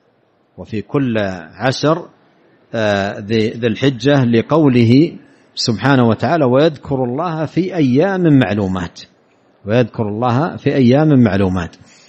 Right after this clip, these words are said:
ويدخل، آه، التكبير المطلق والذكر المطلق والإكثار منه في العشر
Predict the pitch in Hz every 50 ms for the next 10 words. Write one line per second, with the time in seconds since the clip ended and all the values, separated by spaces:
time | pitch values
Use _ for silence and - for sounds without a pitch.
0 | _ _ _ _ _ _ _ - - 127 135 139 135 131 143 170 185 - - -
1 | - 131 123 113 104 104 104 95 90 101 - - 123 131 - 117 113 113 - -
2 | 131 - _ - 131 117 - - 117 135 143 127 107 107 101 110 - 143 131 113
3 | 120 135 139 135 - 113 107 101 - - 95 101 101 98 107 135 139 - - 120
4 | 110 104 101 113 123 120 - 113 110 101 92 - 101 98 98 98 - - - 131
5 | 127 120 117 127 123 113 101 95 - 110 104 98 127 156 - - 180 202 208